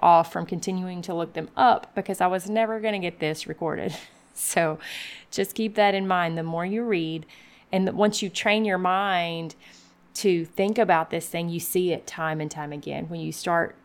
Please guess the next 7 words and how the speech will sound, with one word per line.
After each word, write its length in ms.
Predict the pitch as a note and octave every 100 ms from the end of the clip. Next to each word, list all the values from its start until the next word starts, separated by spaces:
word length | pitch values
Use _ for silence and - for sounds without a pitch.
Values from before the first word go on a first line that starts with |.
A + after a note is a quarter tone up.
| _ - E3+
realizing 960 | F3+ F#3 E3 D#3 D#3 D#3 D#3 D#3 -
the 380 | - D#3+ D#3 D3+
evidence 460 | E3+ E3 E3+ D#3+ -
that's 160 | C#3+
in 160 | F3+ G3
the 100 | F#3+
Word 460 | D#3+ D3+ D3 D3+